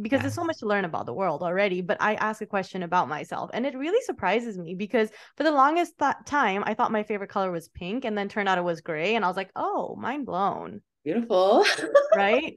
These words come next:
Speaker 1: So small things about ourselves.
Speaker 2: Yeah.
Speaker 1: How do I integrate curiosity and play in my life? Okay, my partner, I drag him to
Speaker 2: <gasps>
Speaker 1: toy stores with myself.
Speaker 2: Shout out, shout out to Priya's Boo Boo.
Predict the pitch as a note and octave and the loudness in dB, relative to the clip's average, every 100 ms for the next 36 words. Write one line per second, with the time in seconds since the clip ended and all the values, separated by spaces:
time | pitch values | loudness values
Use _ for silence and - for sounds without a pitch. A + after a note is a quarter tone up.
0 | - - D4+ C4+ D4+ - C#4 C#4+ D#4+ D#4 | -12 2 6 6 4 -4 2 4 4 0
1 | G#3 A3+ B3+ C#4+ D4 C#4+ C#4+ D4 - C4 | -4 -4 -6 -4 -2 0 -2 -4 -6 -4
2 | C4+ C#4+ D4+ _ _ _ _ _ _ _ | -4 -4 -10 _ _ _ _ _ _ _
3 | _ _ _ _ - A#3 A#3+ C#4+ C4+ C4 | _ _ _ _ 0 2 4 2 2 -2
4 | C4 B3+ A#3+ - B3+ F#3+ A3 D4 C4 A#3 | 0 2 0 -2 2 4 2 0 -4 -4
5 | A#3 G3+ G#3 A#3 C4+ C#4+ D4+ E4 - - | -2 -2 0 0 0 0 2 0 -4 -10
6 | - A3 G3 G3 G#3+ A#3 A#3 G3 - A#3 | -8 -4 -2 0 -2 -2 -4 -6 -6 -6
7 | C#4 C4+ - - C4+ A#3+ F#3+ G3 G#3 G3+ | -6 -8 -14 -4 -4 0 2 2 0 -2
8 | E4+ E4+ - - - D3 E3+ - E3+ F#4+ | -2 -2 -2 -4 -4 -4 -6 -6 -4 2
9 | F#4+ G#4 G4+ F#4+ G4 G4+ - E4 E4 F4 | 4 6 6 4 4 0 -2 -2 2 2
10 | F4 - E4+ - D#4+ E4 E4 D4+ D#4+ D#4+ | 2 -2 -6 -2 -2 -2 -4 -4 -4 -2
11 | D#4 D#4 D#4 F4+ | -2 -2 -2 -6